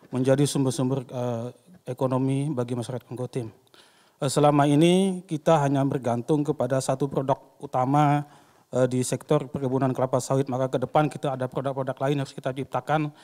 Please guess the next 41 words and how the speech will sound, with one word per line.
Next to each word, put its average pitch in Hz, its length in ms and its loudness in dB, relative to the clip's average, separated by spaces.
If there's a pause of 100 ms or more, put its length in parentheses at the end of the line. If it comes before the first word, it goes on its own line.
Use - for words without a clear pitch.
(300)
yang 139 160 2
menjadi 139 240 4
komoditas 139 480 0
baru 143 320 2
dan 139 80 2
menjadi 127 240 -2
sumber-sumber 139 640 -2
ekonomi 127 320 -4
baru 127 240 -2
bagi 127 160 -6
masyarakat 127 240 -10
Kabupaten 123 400 -10
Timur. 123 320 -4 (560)
Kemudian, 151 720 4 (160)
eh, 139 480 4
di 123 160 -10
sektor 139 320 -2
lain 156 240 4
juga 127 240 2
kita - 160 -10
nanti 127 320 -2
akan 139 220 0 (100)
memperkuat, 143 480 0
eh, 123 340 -4 (560)
dengan 131 320 2
berbasis 131 480 0
wilayah. 131 400 4
Jadi 127 240 -2
semua 135 240 -4
wilayah 139 400 2
selatan, 143 720 0
tengah, 139 240 -2
dan 131 160 -2
utara. 139 480 2 (320)
Selatan 139 480 2
itu 135 160 -6
sektor - 320 -4
pertanian 139 400 -2
kita 135 240 -4
perkuat 139 320 -2
lagi 135 400 -4